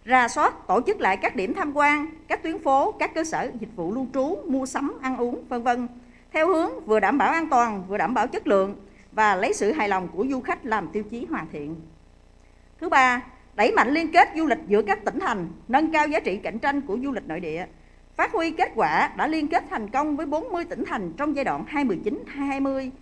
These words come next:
để nối lại và tái khởi động. Trước hết, cần tập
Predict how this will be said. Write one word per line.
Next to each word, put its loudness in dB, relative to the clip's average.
để 2
nối 4
lại 4
và -2
tái 4
khởi 2
động. 0
Trước -4
hết, 4
cần 4
tập 0